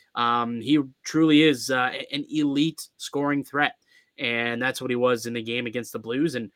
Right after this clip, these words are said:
clearly, I think the, the Maple Leafs, you know, best forward, I would say,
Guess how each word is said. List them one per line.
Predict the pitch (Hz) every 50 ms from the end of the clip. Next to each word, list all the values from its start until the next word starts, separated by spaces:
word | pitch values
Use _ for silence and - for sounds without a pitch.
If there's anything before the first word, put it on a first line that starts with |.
| _ _ _
clearly, | - - 156 170 165 151 135 123 117
I | 107
think | - - 123 113 110 -
the, | 120 110 107 - -
the | 127 123
Maple | 131 127 123 - 120 123
Leafs, | 123 117 107 - - - _ _ _ _ _ _ _ _ _ - _ _ _ _ _ _ 190
you | 165 160 147
know, | 131 110 104 107 _ -
best | 143 131 123 - - -
forward, | - _ - 131 135 135 123 120 113 110 110 113
I | 113
would | 113 110 101
say, | - - 120 113 110 107 107